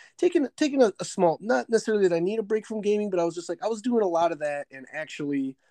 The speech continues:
uh, I need to get back into constructing and finishing up, uh, the rest of my campaign,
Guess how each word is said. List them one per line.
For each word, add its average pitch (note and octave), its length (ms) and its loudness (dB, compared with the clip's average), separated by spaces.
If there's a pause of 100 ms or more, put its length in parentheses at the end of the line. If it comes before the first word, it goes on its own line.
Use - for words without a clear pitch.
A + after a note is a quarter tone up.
(340)
uh, B2+ 320 0
I C3+ 160 0
need D#3+ 280 0
to F3 60 -6
get D3+ 180 -2
back C3+ 280 -4
into C#3 460 -2
constructing F#3+ 1040 2 (440)
and C#3+ 240 2
finishing C#3+ 460 2
up, C3+ 300 -2 (100)
uh, C3 140 0
the C3 120 -2
rest C3+ 220 0
of C#3 60 2
my B2+ 120 0
campaign, C3 800 -2